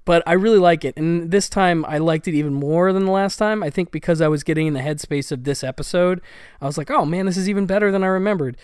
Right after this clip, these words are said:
Um, so just lots of silly commentary, and Tom Berenger is really surprisingly,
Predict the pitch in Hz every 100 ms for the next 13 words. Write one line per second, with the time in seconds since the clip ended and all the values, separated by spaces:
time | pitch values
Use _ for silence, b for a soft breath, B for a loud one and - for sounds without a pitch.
0 | B B B 156 151 147 151 - 226 233
1 | - 240 - 165 - 180 170 - 165 165
2 | 170 180 165 170 165 170 156 147 147 -
3 | 190 180 147 165 170 160 156 143 151 160
4 | 175 165 151 151 - - 160 - 147 156
5 | 165 160 147